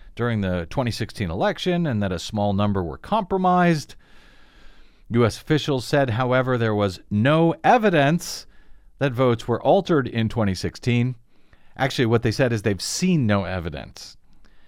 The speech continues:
And if you pay attention to what they actually said, it's because they did not go looking for any such evidence. Intelligence agencies now expect more meddling leading up to the twenty eighteen elections.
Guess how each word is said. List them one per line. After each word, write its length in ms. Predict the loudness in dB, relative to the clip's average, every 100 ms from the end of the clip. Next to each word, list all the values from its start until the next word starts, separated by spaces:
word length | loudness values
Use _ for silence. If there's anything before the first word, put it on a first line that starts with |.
| -20 _ _ -14
And 120 | -4 -4
if 80 |
you 60 | 0
pay 140 | 0
attention 340 | 2 2 0 -2
to 60 |
what 120 | -2 0
they 100 | 0
actually 340 | 0 0 -2
said, 280 | 0 -2 -2
it's 160 | -2 -2
because 340 | -2 0 -2
they 140 | 0 0
did 180 | 0 0
not 220 | -2 2
go 140 | 4
looking 580 | 4 4 2 4 2 2
for 280 | 0 -2 -2
any 300 | -2 -2 -2
such 320 | -2 -4 -6
evidence. 720 | -4 -2 -2 -4 -8 -14 -18 -20 _ _ _ _ _ _ _ _ _ -20 _ _
Intelligence 580 | -6 2 4 4 2 0
agencies 680 | 0 2 0 0 0 0 0
now 260 | 0 2 2
expect 440 | 0 0 0 0
more 280 | 4 4 6
meddling 500 | 4 2 4 2 4
leading 320 | 2 2 2
up 140 | 0 -2
to 100 | -4
the 80 |
twenty 300 | -2 -2 0
eighteen 320 | -2 -2 0 0
elections. 640 | 2 0 -2 -4 -4 -8